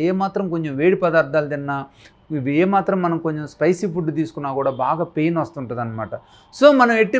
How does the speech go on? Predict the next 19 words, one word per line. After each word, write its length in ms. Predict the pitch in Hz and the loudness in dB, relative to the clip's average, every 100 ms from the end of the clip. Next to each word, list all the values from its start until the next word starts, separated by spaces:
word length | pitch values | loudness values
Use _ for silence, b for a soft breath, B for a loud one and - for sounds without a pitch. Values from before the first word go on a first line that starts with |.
| 233 | 2
పరిస్థితుల్లోనూ 440 | 226 220 247 240 233 | 2 2 0 2 2
వాటిని 200 | 190 165 | 2 2
నెగ్లెక్ట్ 300 | 151 180 175 156 | 2 2 4 2
చేయకూడదు. 380 | 139 131 117 127 | 2 2 0 -4
రికరెంట్గా 420 | 147 208 220 202 170 | -2 0 0 2 4
అల్సర్స్ 300 | 156 190 165 165 | 2 -2 -4 -6
వస్తుంటే 320 | - 151 147 147 | -6 -10 -8 -8
మనం 180 | 131 117 | -4 0
బయాప్సీ 360 | 127 151 - 156 139 | 0 0 -4 -8 -6
తీసుకొని 320 | 123 139 131 | -10 -10 -8
ఆ 20 | 117 127 | -4 -2
బయాప్సీలో 460 | 143 156 175 156 127 | -2 -4 -4 -4 -2
ఏ 60 | 156 175 | 0 2
వ్యాధి 180 | 160 156 | 0 0
ఉందో 160 | 143 139 | -4 -4
తెలుసుకొని 340 | 131 123 165 170 | -4 -8 -8 -6
దానికి 220 | 139 131 107 | -6 -6 -6
ట్రీట్మెంట్ 380 | 156 160 156 131 | -6 -4 -4 -4
ఇవ్వాలన్నమాట. 400 | 120 117 113 98 | -4 -4 -8 -8